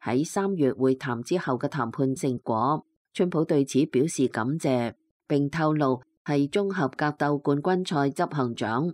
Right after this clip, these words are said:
懷特向佢求助，話卡列麗娜係一個U F C格鬥選手嘅女友。同時，美俄談判代表團將喺禮拜六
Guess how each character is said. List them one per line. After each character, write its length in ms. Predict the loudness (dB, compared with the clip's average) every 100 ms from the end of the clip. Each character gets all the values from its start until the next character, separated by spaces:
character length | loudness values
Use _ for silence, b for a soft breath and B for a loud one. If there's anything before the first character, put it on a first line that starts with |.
| _ -4
懷 260 | -2 0
特 200 | -2 -4 -2
向 180 | -2
佢 140 | 0 -2
求 280 | 0 -2 -2
助， 140 | -2 0 -2 -6 _ _ _ -4
話 260 | 0 0
卡 220 | -2 -2
列 140 | 0 0
麗 260 | 2 2 2
娜 220 | 0 0
係 260 | 0 0
一 40 | 0
個 200 | 2 2
U 240 | 4 4
F 300 | 4 0 -2
C 280 | -2 2 2
格 160 | 2 -4
鬥 280 | 0 2 2
選 260 | 2 0
手 220 | 0 -2
嘅 120 | 0 2 4
女 120 | 2 2
友。 440 | 0 2 2 0 _ _ _
同 220 | -2 0 2
時， 300 | 2 2 0 _ -2
美 180 | 0 2
俄 120 | 0
談 240 | 0 -2 0
判 220 | 0 2
代 200 | 2 2
表 200 | 4 2
團 320 | 2 2 2
將 260 | 2 2 2
喺 220 | -2 0
禮 200 | 0 0
拜 200 | 2 0
六 360 | 2 0 0